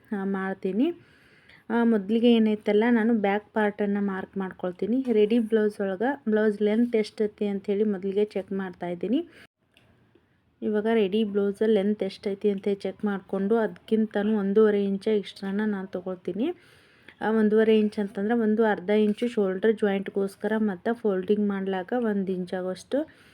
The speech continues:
ಎಕ್ಸ್-, ಎಕ್ಸ್ಟ್ರಾ ತೊಗೊಳ್ತೀನಿ. ಇಲ್ಲ ನೀವು ಸಣ್ಣ ಬೆಲ್ಟ್ ಏನೈತಲ್ಲ ನೀವು ಎಕ್ಸ್ಟ್ರಾ ಬೇರೆನ ಅಟ್ಯಾಚ್ ಮಾಡ್ಕೊಳ್ತೀನಿ ಅಂತಂದರೆ ಒಂದು ಅರ್ಧ ಇಂಚು ಅಷ್ಟೇ ಎಕ್ಸ್ಟ್ರಾ ತೊಗೋಬೋದು. ಇವಾಗ ಬ್ಯಾಕ್ ಪಾರ್ಟನ್ನು ಕೆಳಗಡೆ ಮಾಡಿ ಇವಾಗ ಫ್ರಂಟ್ ಶೇಪ್ ಮೊದಲಿಗೆ ನಾನು ಹಾಕ್ತಾ ಇರೋದು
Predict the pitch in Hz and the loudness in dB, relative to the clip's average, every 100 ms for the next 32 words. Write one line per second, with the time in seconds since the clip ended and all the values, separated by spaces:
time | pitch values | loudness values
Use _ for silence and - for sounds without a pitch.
0 | - _ 220 202 - - 202 - 196 202 | -20 _ 0 0 -2 -4 -4 -4 -4 -2
1 | 185 180 214 269 254 247 240 240 240 214 | -4 -2 0 2 4 4 4 4 0 -4
2 | 196 196 202 214 226 214 208 202 196 202 | -6 -4 0 0 2 2 0 -2 -2 0
3 | 202 202 202 - - 214 214 190 196 202 | 0 -2 -4 -6 -4 -2 -2 -4 -2 0
4 | 214 240 240 - - _ 190 202 214 214 | 0 -2 -6 -18 -20 _ -2 0 0 2
5 | 196 - 196 196 208 202 196 196 196 262 | 0 0 0 2 0 0 -2 -4 -4 0
6 | 277 240 214 - 208 202 202 196 - 202 | 2 2 2 0 0 0 -4 -4 -2 -2
7 | - 208 196 190 190 185 175 220 339 - | -2 -6 -4 -4 -4 -4 -2 0 -2 -4
8 | - _ _ 220 208 214 226 202 208 214 | -20 _ _ 0 2 2 0 0 -2 -2
9 | 226 208 214 208 220 214 190 196 202 196 | -2 0 0 -2 -2 0 0 0 0 -2
10 | 185 202 240 208 196 220 - 202 220 - | -2 0 0 0 0 -2 -2 -2 -2 0
11 | 214 202 - 226 214 190 202 196 208 196 | 2 2 0 0 0 -2 -2 0 -2 -2
12 | 196 220 190 - 202 185 185 180 330 | -4 -4 -4 -6 -6 -6 -4 -2 -4